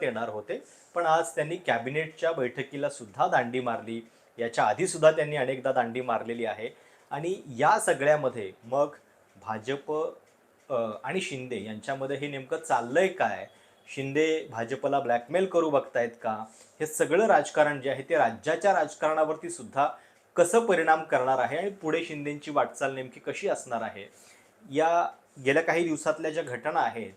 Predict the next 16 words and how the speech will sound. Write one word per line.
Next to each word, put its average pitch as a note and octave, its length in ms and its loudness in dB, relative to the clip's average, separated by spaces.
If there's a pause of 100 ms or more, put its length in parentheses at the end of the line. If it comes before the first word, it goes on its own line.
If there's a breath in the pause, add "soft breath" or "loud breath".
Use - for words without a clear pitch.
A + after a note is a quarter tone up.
त्याचे C3+ 260 -4
नेमके C3+ 300 -8
पडद्यामागचे D#3+ 760 -2
अर्थ B2 280 0
काय, F#2+ 320 -4 (500 soft breath)
याच्याबद्दल F3 540 2
थोडी D#3 180 -4
जर D#3 140 0
आपण D3+ 220 -2
सविस्तर C#3+ 380 -6
चर्चा C3+ 340 -4
करणार B2+ 280 -8
आहोत. D3+ 200 -6
माझ्यासोबत B2 480 -8
आज A#2+ 180 -2
आहेत A#2+ 180 -4